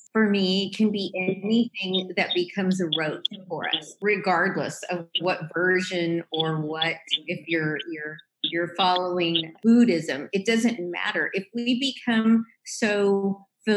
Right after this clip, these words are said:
familiar that it becomes strictly a regurgitation of memory, then it's no longer feeding us anything. So I remember when I first met Rabbi,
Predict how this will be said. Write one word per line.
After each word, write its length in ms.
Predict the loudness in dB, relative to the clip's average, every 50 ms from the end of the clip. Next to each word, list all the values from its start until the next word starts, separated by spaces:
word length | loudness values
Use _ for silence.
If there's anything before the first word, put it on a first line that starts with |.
| 8
familiar 800 | 8 8 8 6 6 4 4 4 2 2 2 2 2 0 -2 -4 -8 -10 -6 -2
that 360 | 0 0 0 0 0 -2 -4 -2
it 200 | -2 -2 0 0
becomes 560 | 0 -2 -2 -2 -2 0 2 2 2 0 0 -4
strictly 480 | -6 -6 -2 -2 -2 -2 0 0 0 0
a 160 | 0 -4 -10 -10 -10 -10 -6 -4 -4
regurgitation 800 | -2 0 0 0 -2 0 -2 0 0 0 2 0 0 0 0 0
of 120 | -2 -2 -4 _
memory, 720 | -6 -4 -2 2 4 4 4 4 2 0 -2 -4 -8 -14 _ _ -20 _ _ _ _ _ _ _ 0
then 180 | 4 6 6
it's 220 | 6 6 4 4 4
no 220 | 6 6 8 8
longer 480 | 6 6 6 6 6 6 6 6 4 2
feeding 540 | 0 -2 -2 2 4 4 4 4 4 2 0
us 200 | -4 -6 -8 -12
anything. 580 | -10 -10 -10 -14 -14 -16 _ -16 -16 -16 -18 -20 _ _ _ _ -20 -20 -20 _
So 360 | -8 0 2 4 4 4 2 0 0
I 120 | 2 4
remember 880 | 4 4 6 6 6 6 6 6 4 4 2 2 2 2 2 2 2 2 2
when 160 | 2 2 2
I 200 | 2 0 0 0
first 260 | 0 0 0 0 0
met 200 | 0 0 0 0 0
Rabbi, 800 | 0 2 2 2 2 0 0 -2 -2 -2 -2 -2 -2 -2 -2